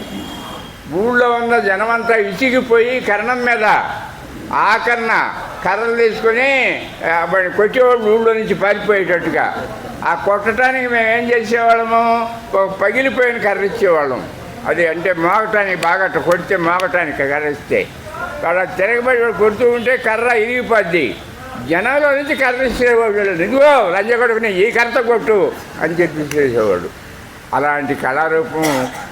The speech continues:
ఒక, ఒక చోట అయితే గుంటూరులో పోలీస్ వ్యవస్థ ఎంత దుర్మార్గంగా ఉండేదో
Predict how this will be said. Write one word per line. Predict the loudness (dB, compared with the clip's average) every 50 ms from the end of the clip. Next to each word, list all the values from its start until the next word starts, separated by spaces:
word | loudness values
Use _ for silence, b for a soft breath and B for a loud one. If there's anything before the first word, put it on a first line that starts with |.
| -12 -6 -4
ఒక, | -2 0 2 2 4 4 4 4 4 2 2 0 0 0 0
ఒక | 0 0 0 2 2
చోట | 0 2 2
అయితే | 2 2 2 2 2 2 2 2 2 0 0
గుంటూరులో | 0 0 0 2 2 4 4 4 4 4 4 4 4 2 0 -4 -6 -10 -12 -14 -14 -14 -14 -14 -14 -14 -16 -18 -18 -20 -20 -20 -16 -6 0
పోలీస్ | 2 4 4 4 2 2 0 -2 -2 0
వ్యవస్థ | 0 2 2 2 0 -2 -2 -2 0
ఎంత | 0 0 -2 -2
దుర్మార్గంగా | 0 2 2 2 2 2 2 2 2 2 2 0 0 2 0 0 0
ఉండేదో | -2 -2 0 2 2 2 2 2 2 2 0 0 -2 -6